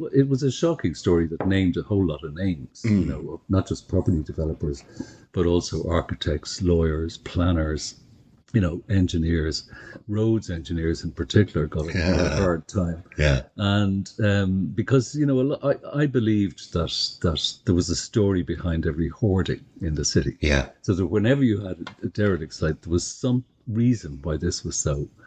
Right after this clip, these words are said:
Speaker 2: Mm.
Speaker 1: And so I just started looking behind the hoardings and,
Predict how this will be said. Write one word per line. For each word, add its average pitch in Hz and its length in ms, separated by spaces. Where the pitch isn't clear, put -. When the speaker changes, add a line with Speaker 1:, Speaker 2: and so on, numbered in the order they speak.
Speaker 2:
Mm. 85 320
Speaker 1:
And 90 180
so 98 380
I 95 100
just 104 260
started 92 360
looking 98 360
behind 95 440
the 90 80
hoardings 98 720
and, 92 380